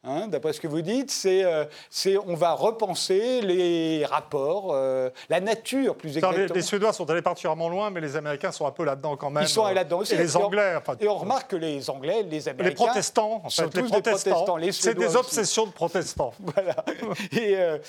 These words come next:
Speaker 1: et donc là, on en est là, c'est, on va revenir sur les rapports entre les hommes et les femmes, euh,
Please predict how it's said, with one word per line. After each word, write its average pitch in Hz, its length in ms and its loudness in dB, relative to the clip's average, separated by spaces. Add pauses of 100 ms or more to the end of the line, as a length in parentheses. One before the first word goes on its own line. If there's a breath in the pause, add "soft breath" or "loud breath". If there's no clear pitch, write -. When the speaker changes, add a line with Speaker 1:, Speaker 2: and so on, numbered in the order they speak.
(140 loud breath)
Speaker 1:
et 165 80 0
donc 269 240 -2
là, 240 320 2
on 190 160 -4
en 190 140 0
est 175 100 0
là, 247 340 2
c'est, 202 380 0
on 165 180 0
va 151 140 0
revenir 180 400 -2
sur - 160 -6
les 156 80 0
rapports 151 380 -2
entre 139 200 -6
les 131 180 -4
hommes 135 160 -6
et 120 60 -8
les 117 100 -6
femmes, 233 460 -4 (300 loud breath)
euh, 165 260 2